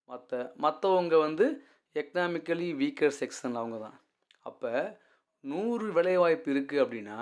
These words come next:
எண்பத்தி ரெண்டு புள்ளி ரெண்டு பர்சன்டேஜ் வந்து யாரு போறாங்கன்னா, ஜெனரல்ல உள்ளவங்க தான் போயிருக்காங்க. இது வந்து அது.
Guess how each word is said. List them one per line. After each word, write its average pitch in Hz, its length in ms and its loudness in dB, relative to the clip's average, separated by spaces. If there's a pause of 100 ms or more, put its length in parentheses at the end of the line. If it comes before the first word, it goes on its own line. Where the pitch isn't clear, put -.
(600)
எண்பத்தி 170 400 -4
ரெண்டு 196 320 2
புள்ளி 170 260 -8
ரெண்டு 156 320 -2
பர்சன்டேஜ் 151 680 0
வந்து 135 360 0
யாரு 139 400 0
போறாங்கன்னா, 123 440 0
ஜெனரல்ல 170 420 2
உள்ளவங்க 151 200 2
தான் 151 180 0
போயிருக்காங்க. 117 480 -4 (1300)
இது 156 160 -8
வந்து 143 280 2
அது. 120 220 -2